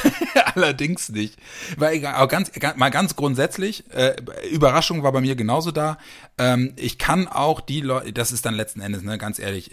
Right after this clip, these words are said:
subjektive Meinung. Nach dem Spiel waren viele dabei, die sagen, „Wieso, das war doch nur auf zwei Positionen wirklich überraschend.“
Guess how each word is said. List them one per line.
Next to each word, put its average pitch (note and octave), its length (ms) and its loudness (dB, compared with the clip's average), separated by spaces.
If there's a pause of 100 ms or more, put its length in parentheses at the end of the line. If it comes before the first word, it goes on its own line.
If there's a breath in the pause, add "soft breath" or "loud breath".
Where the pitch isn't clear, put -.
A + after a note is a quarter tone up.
subjektive B2 640 -2
Meinung. C3+ 460 0 (340 loud breath)
Nach A#2+ 180 4
dem B2+ 100 -2
Spiel B2+ 200 -2
waren A2+ 140 2
viele B2+ 220 -4
dabei, A#2 200 2
die A2 120 0
sagen, A2 160 2
„Wieso, A#2 260 4
das A2 160 0
war A#2+ 120 4
doch A#2 100 4
nur B2 180 2
auf A#2 100 -6
zwei A#2+ 240 0
Positionen A#2+ 680 0
wirklich A2+ 240 -2
überraschend.“ A2 560 0